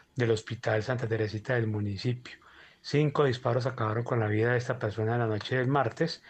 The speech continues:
y hay preocupación, pues, porque este año de los seis, todos los seis homicidios que han ocurrido en el municipio han sido con arma de fuego. Los últimos cuatro han sido, se han dado, pues, como en tema, digamos, de sicariato.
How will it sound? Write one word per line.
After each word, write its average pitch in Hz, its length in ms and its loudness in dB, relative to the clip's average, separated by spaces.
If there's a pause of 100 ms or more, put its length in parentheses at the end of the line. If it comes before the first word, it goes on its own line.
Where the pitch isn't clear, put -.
(500)
y 131 60 2
hay 113 80 4
preocupación, 113 640 0
pues, 120 160 -2
porque 120 340 -2
este 113 240 0
año 131 260 2
de 123 80 2
los 107 120 0
seis, 104 300 -2
todos 156 200 6
los 131 80 4
seis 127 140 4
homicidios 131 380 2
que - 80 0
han 139 80 2
ocurrido 120 380 2
en 131 80 0
el 127 60 2
municipio 120 600 0 (640)
han 113 160 -2
sido 120 200 2
con 113 180 0
arma 107 280 0
de 117 80 0
fuego. 139 260 4
Los 107 160 -2
últimos 117 600 0 (400)
cuatro 160 600 4
han 107 220 -2
sido, 120 560 4
se 117 120 -4
han 110 100 0
dado, 117 240 2
pues, 120 180 -2
como 120 200 0
en 101 80 -4
tema, 110 260 -2
digamos, 110 340 0
de 110 100 0
sicariato. 107 720 -2